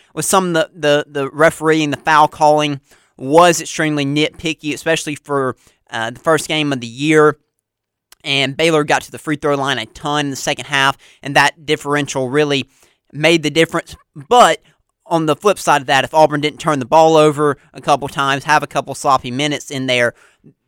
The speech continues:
they still would have pulled that game out despite the, the free throw differential in the game.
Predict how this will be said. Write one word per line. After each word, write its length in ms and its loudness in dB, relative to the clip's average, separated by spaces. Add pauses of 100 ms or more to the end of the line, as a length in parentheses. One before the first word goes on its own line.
(220)
they 120 0
still 260 0
would 100 2
have 80 -6
pulled 200 -6
that 140 -4
game 220 -4
out 160 0
despite 580 0 (300)
the, 380 -4
the 120 -8
free 220 -4
throw 380 2 (240)
differential 600 -6 (320)
in 200 -2
the 100 -10
game. 440 -4